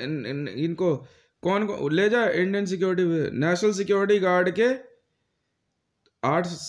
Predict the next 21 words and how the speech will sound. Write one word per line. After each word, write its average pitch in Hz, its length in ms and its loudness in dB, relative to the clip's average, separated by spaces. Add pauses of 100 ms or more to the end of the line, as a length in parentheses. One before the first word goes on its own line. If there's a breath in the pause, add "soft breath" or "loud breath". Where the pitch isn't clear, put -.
(320)
आठ 147 200 -2
सौ, 180 180 -2
हजार, 156 300 2
जो 175 160 0
मेन 180 280 2
मेन 196 220 0
है 165 80 2
ना, 214 120 0
जो 233 160 2
ज्यादा 180 280 0
तीस 180 280 0
मार 180 160 0
खां 185 180 0
बन 156 160 0
रहे 156 140 2
थे, 135 160 -2 (380 soft breath)
सबको 202 440 2
उठाए 185 260 2
इनको 190 200 0
घरों 131 260 2
से। 117 200 -6